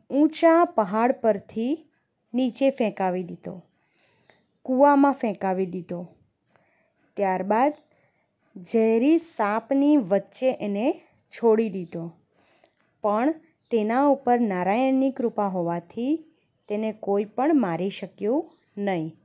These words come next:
અંતે રાજાએ તેની બહેન હોળિકાને કહ્યું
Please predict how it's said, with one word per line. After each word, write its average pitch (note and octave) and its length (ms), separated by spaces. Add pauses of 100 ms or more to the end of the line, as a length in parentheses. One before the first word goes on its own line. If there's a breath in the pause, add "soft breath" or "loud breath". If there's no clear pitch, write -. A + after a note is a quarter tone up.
(1600 soft breath)
અંતે B3 400
રાજાએ A3 640
તેની C#4 520
બહેન A#3 360
હોળિકાને A#3+ 720
કહ્યું G3 480